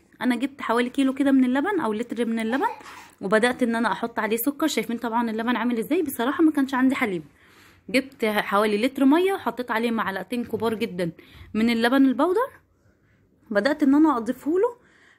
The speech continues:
آه، عشان يب-، يطلع معايا بالشكل ده. آه، بعد كده بعد ما عملته حطيت عليه شويه سكر. حطي سكر على حسب، يعني على حسب الرغبه، على حسب انت ما تحبي. بديله طبعًا تقليبه معايا كويسه جدًا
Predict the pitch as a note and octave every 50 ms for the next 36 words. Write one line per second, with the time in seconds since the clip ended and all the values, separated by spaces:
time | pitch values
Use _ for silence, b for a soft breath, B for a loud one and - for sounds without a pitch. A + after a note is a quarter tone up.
0 | b - - G#3+ A3 A3 A3+ A#3+ A#3 A3 B3 - D4 D#4+ E4+ D#4+ E4 D4 C4 -
1 | - - C4+ D4 - D4+ C#4+ C4 B3 A3+ C#4 C#4+ A3+ B3+ A3+ - - C4 B3+ -
2 | B3 A#3 E3+ E3 - _ _ _ _ _ b b b b b b b b b -
3 | - G#3 G#3+ G#3+ G#3+ G#3 C4+ C#4+ C#4 B3 C#4+ C#4 D4+ C#4+ C#4+ G4 G4+ D4+ C#4 C4+
4 | C#4 - C4+ C4 B3 A3+ A#3 C4 D4+ D4+ - F#4 - - B3 - C4 C4 A#3 A3
5 | G3 F#3+ F#3+ F3 - _ _ - - - G#3+ A3 A#3 A#3+ A#3+ - E4+ E4 - G4+
6 | G#4 G4+ - - D4 D4+ C#4 B3+ - D#4 D4+ - - E4 C#4 G#3+ A3 A3 - C#4+
7 | - D#4+ C#4 A#3 - - b b b b b b b b - A3 G3+ A3 G3 G3
8 | A3+ A#3+ - C#4 - D#4+ D4+ B3 B3 A3 G3+ G3 A3+ C4+ C4 C4+ D#4 F4 D#4 C#4
9 | A#3+ - - - C#4 B3+ C4+ B3+ C4 B3+ A#3 A3 - - C4 B3 B3+ G4 A4+ A4+
10 | b b b b b b b b - A3+ F#3+ - C#4 C4+ C#4 - C#4+ C4 C4 C#4
11 | B3+ C4 A3 G#3+ G#3+ A3 B3 A#3 A3+ G3+ A#3 A#3 A3 A3 - G#3 G#3+ A3+ - C4+
12 | A3+ C4 B3 B3+ E4